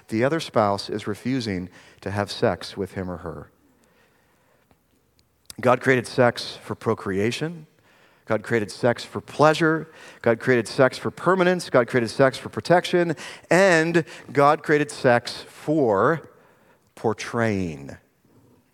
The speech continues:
What does sex ultimately portray? Sex in the context of marriage is meant to be a portrayal of Christ's extravagant love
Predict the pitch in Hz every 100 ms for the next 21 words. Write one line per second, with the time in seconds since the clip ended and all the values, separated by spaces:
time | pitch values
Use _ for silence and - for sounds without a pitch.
0 | _ _ _ _ _ _ _ _ - 120
1 | 208 - - 147 143 - - 127 123 123
2 | 107 104 104 123 _ _ - 107 92 -
3 | 95 87 76 73 - _ _ _ _ _
4 | _ _ _ - - - 208 - 240 175
5 | 180 175 170 160 127 98 85 143 151 -
6 | - - 170 165 151 180 240 220 175 185
7 | - 170 - 156 - - 214 254 160 113
8 | 131 147 - - 147 131 - - 185 196
9 | 196 - - - - - - - 147 -
10 | - 131 156 170 185 180 180 190 185 -
11 | 139 147 160 156 165 170 156 160